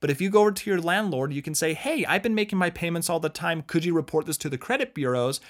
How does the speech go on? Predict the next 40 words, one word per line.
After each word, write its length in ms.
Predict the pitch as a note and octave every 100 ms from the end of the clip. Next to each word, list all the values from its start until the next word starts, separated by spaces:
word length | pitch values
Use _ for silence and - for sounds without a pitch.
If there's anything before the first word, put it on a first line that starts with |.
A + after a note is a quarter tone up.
| -
so 120 | -
they 100 | E3
can 120 | D#3+
see 200 | D3+ E3
that 140 | D#3 C#3
I 80 | C3+
am 260 | C#3 C3+
actually 540 | B2+ A#2+ - C3 C3 - _ _
paying 260 | - C3 D3
things 240 | C#3+ D#3+
on 140 | D3+ F3+
time, 420 | F3+ D4 D4 G#2+
and 100 | B2+
that 160 | C3+ C3
way 180 | D3 C#3+
my 160 | C#3+
credit 320 | C3+ - B2+ D3+
should 180 | D#3
go 180 | D#3 G3+
up?" 180 | D#4 - - - - _
A 60 | D#3+
lot 240 | D3 G3
of, 220 | F4+ B3+ A3
uh, 220 | G3+ F#3
landlords 460 | E3+ A3+ E4 G3+ E3
now 220 | D3+ D3+
are 260 | D#3 D#3+ E3
going 260 | D#3 D#3+
to, 140 | D3+ C#3 -
are 140 | D3
actually 300 | D3+ - D3
doing 320 | B2+ B3 C#4+
this, 320 | A2+ B1+ - - - -
and 100 | - E3
that's 180 | E3
another 340 | E3 D3+ E3 D#3+
way 260 | C#3 C#3+ C#3+
that's 300 | B2 G#2+ - _ _ -
very 380 | C3+ E3 G#3+
safe 540 | A#3+ - C#3+ B2+ B2+